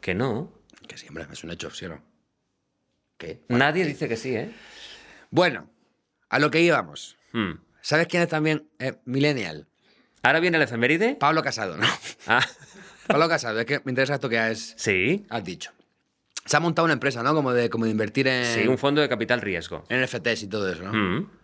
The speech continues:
Speaker 2: En, en cripto, en cripto, en cripto bros y toda la movida.
Speaker 1: Bueno, he leído que en, en lo que tenga que ver también con la defensa sin que sean armas directamente, es decir, o-, otros
Speaker 2: En
Speaker 1: instrumentos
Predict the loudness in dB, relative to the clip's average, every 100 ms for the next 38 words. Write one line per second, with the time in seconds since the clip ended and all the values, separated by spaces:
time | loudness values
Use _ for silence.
0 | _ _ _ -10 -10 -8 -8 -8 -8 -6
1 | -4 -4 -4 -8 -10 -8 -6 -6 -8 -10
2 | -6 -4 -4 -4 -6 -6 -6 -6 -8 -2
3 | 2 4 4 4 2 2 2 2 2 0
4 | 0 0 2 2 0 0 0 2 2 2
5 | 2 2 0 -4 -2 -2 -2 0 0 0
6 | 0 0 0 0 -2 -6 -6 -8 -8 -12
7 | -12 -12 -12 -10 -10 -8 -4 -2 0 0
8 | 0 2 4 4 4